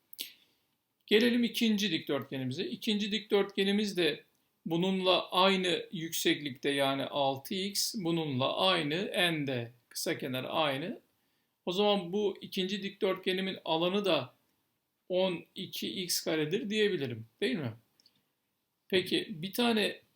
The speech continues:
dairenin alanı şurada hesaplamıştık, üç x kareydi. Yani şurası üç x kare,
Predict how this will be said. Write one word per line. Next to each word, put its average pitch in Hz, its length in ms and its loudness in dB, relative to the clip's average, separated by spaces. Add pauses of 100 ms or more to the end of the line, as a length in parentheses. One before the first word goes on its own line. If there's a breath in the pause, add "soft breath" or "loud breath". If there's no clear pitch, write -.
(1000)
dairenin 165 680 4
alanı 170 600 0 (420)
şurada 170 340 -2
hesaplamıştık, 170 880 -2
üç - 220 -8
x - 220 -4
kareydi. 139 600 0 (720)
Yani 151 320 2
şurası 180 460 -2
üç 170 260 -8
x - 200 -4
kare, 151 460 -2